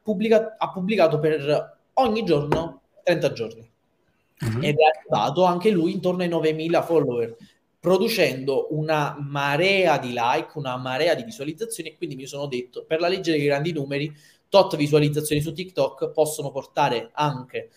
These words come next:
Speaker 1: su, eh, su YouTube, e quindi per quale motivo non proporre dei video magari gancio per parlare di un'argomentazione in maniera blanda, per poi riportarci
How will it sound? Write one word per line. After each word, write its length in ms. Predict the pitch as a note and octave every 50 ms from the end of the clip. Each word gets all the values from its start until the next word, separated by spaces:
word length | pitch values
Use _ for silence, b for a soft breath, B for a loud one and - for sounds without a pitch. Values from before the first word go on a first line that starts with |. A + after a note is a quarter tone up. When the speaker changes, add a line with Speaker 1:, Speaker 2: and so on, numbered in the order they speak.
| b b b
Speaker 1:
su, 440 | b - - E3+ E3 D3+ D3 D3+ - -
eh, 300 | B2+ B2+ B2+ B2+ A#2+ A2+
su 140 | - - D#3
YouTube, 480 | D3+ G3+ A3 F#3 D#3+ D3+ D3+ D#3 F#3 F#3+ -
e 140 | G3+ -
quindi 260 | - - G3+ F3+ D#3+ D3+
per 180 | D#3+ D#3 D3+
quale 180 | - G#3+ G#3+ G#3+
motivo 420 | G#3+ G3 F3 G#3+ G#3 G#3+ G#3+ F#3
non 300 | F3 F3 F#3 G#3+ A3+ G#3+
proporre 440 | A3 A3+ A3+ F3+ D#3 C#3 C3 C3 C3
dei 160 | C3 C3+ C#3+
video 280 | D3 F#3+ G#3 F#3 F#3 F3
magari 520 | D#3 C#3+ D3 D#3+ D#3 B2 A2+ A2+ A2 - b b b b b _ _
gancio 760 | D3 E3 F3+ D#3+ C3 B2 B2 - - E3+ F3 F3+ F3 - - _ _ _ _ _ _ _ -
per 560 | - D#3+ D#3 D3 D3+ D3 C3+ A#2+ G#2 - -
parlare 340 | - D#3 D#3+ G3+ B3 A#3 A#3
di 60 | G3
un'argomentazione 800 | G3 F#3 F3+ E3 E3 F3 E3+ E3+ D#3+ E3 D#3+ D#3 - - F3 D#3+
in 60 | D3+
maniera 320 | D3 C#3+ C#3 C#3 C3 C3 C3
blanda, 720 | C#3+ C#3+ D3 C3+ C3 B2 C#3 D3+ D#3+ F#3+ G#3 G#3 - - -
per 220 | F#3 F3 F3 -
poi 240 | - A#3 A#3+ B3 A#3
riportarci 920 | G3 G3 F3+ A3+ A3 A3+ A3+ - C#3+ B2 C3 D3 - - - - G#3 G#3